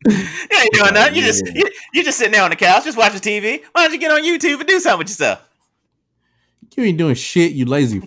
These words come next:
Speaker 2: fuck. Get up. You ain't gotta get up. Just open your phone.
Speaker 1: And, and
Speaker 2: What are you
Speaker 1: literally,
Speaker 2: doing?
Speaker 1: literally talk about whatever. There, there'll be an audience for you.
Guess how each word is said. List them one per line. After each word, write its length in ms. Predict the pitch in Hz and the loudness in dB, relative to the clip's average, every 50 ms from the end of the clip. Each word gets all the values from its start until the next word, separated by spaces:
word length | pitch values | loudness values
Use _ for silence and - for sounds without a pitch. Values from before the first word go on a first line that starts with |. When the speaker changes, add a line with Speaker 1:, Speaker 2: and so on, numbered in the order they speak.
| - _ | -8 _
Speaker 2:
fuck. 260 | - 151 165 185 180 - _ _ _ _ _ _ 110 107 | -2 0 0 -2 -4 -8 _ _ _ _ _ _ -6 -2
Get 260 | 139 156 180 208 220 | 2 4 6 6 6
up. 360 | 233 226 196 127 - - - - - - _ _ _ _ _ _ - - _ _ _ _ | 4 4 2 2 0 -4 -14 -20 -20 -20 _ _ _ _ _ _ -18 -18 _ _ _ _
You 200 | - 147 196 240 240 | -4 0 2 2 4
ain't 180 | 240 226 220 | 2 2 2
gotta 180 | 226 220 208 180 | 2 0 0 0
get 320 | 147 127 117 127 160 190 | 0 -2 0 2 4 4
up. 320 | 226 233 220 160 - - - - | 4 4 4 2 0 -4 -10 -18
Just 440 | 92 104 131 156 156 - - - _ _ _ _ _ - | -10 -6 -4 -4 -4 -6 -12 -18 _ _ _ _ _ -6
open 280 | - 147 180 196 196 208 | 0 2 4 4 4 4
your 120 | 220 214 | 4 4
phone. 600 | - - 214 233 254 247 240 233 196 139 92 - - _ _ _ _ _ _ _ _ _ _ _ _ _ _ _ _ _ _ _ _ _ - | 4 4 4 6 6 8 8 6 6 4 2 -2 -8 _ _ _ _ _ _ _ _ _ _ _ _ _ _ _ _ _ _ _ _ _ -2
Speaker 1:
And, 260 | 180 180 185 180 180 - - | 0 0 0 -2 -4 -4 -4
and 140 | 180 180 - | -4 -4 -2
Speaker 2:
What 60 | 143 | 0
are 40 | 180 190 | 2 2
you 40 | 180 | 4
Speaker 1:
literally, 260 | 170 226 214 240 254 247 | 4 4 4 4 4 4
Speaker 2:
doing? 260 | 226 202 151 110 90 - _ _ _ _ 190 | 2 2 0 -2 -4 -8 _ _ _ _ -2
Speaker 1:
literally 300 | 214 247 277 269 269 254 | 0 0 0 0 -4 -4
talk 260 | - 302 262 277 294 | 0 0 0 2 2
about 320 | 311 214 247 269 269 240 | 0 2 2 2 2 2
whatever. 520 | 254 262 269 277 269 233 151 120 104 - _ _ _ | 2 2 2 2 2 0 -2 -6 -8 -10 _ _ _
There, 280 | _ 165 196 233 233 220 | _ 0 2 2 2 2
there'll 260 | 220 220 214 226 233 220 | 0 0 0 0 0 2
be 120 | 226 214 | 2 0
an 80 | 208 - | 2 4
audience 640 | - 202 214 226 226 226 226 226 214 208 - - - _ _ _ _ | 4 4 4 4 2 0 -2 -6 -8 -10 -14 -16 -18 _ _ _ _
for 260 | - 220 220 220 208 | -2 0 2 2 2
you. 400 | 190 170 139 120 101 87 92 107 | 0 -2 -6 -8 -10 -12 -16 -20